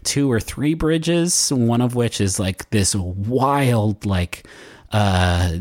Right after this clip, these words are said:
full, uh, hook full of, like, horns and strings that come in over the synths that is so extra and it just rules. Um,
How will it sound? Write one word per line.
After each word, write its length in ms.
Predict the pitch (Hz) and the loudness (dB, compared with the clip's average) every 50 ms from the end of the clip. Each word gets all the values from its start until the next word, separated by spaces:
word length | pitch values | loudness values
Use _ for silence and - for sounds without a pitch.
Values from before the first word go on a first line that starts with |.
| 90 | -6
full, 880 | - - - - 131 131 131 127 120 117 123 110 113 110 - - 78 - | -8 -10 -6 -2 0 2 2 2 2 2 2 0 0 -2 -2 -2 -2 -4
uh, 60 | 113 | -4
hook 260 | - - 123 104 - | -2 -2 -4 -4 -6
full 240 | - - 123 113 107 | -4 -2 0 0 0
of, 140 | 104 95 98 | 0 0 0
like, 480 | 98 92 90 90 87 - - - - - - | 0 0 0 0 -2 -6 -12 -16 -18 -20 -20
horns 680 | - - 135 147 165 165 151 139 127 117 113 110 - | -10 -4 -2 0 0 2 2 2 2 2 0 0 0
and 220 | 107 101 101 101 98 | 0 0 0 0 0
strings 560 | - - - 147 147 147 139 123 113 104 98 | -2 -2 -2 0 0 2 2 2 0 0 -2
that 160 | 92 - - | -4 -8 -6
come 180 | - 123 120 120 | -4 -2 0 2
in 160 | 120 117 110 | 2 2 2
over 240 | 110 113 - 107 101 | 0 0 0 -2 -2
the 80 | 95 | -2
synths 380 | 90 - - 120 107 101 95 - | -2 0 0 0 0 2 0 0
that 100 | 107 101 | 0 0
is 160 | 98 90 90 | 0 0 -2
so 480 | - - - - - - 135 131 123 - - | -2 -2 0 0 2 2 2 2 0 0 0
extra 440 | 104 107 - - - - 113 98 95 | -2 -4 -2 -4 -2 0 0 0 0
and 140 | 73 71 95 | 0 -2 -2
it 120 | 95 - | -4 -2
just 200 | - 95 - - | -2 -4 -4 -2
rules. 520 | 101 101 104 104 101 95 90 87 85 - - - - - - - - - | -2 0 2 2 2 2 2 0 -2 -4 -6 -10 -16 -20 -20 -20 -12 -4
Um, 160 | 107 110 104 | -2 -2 -2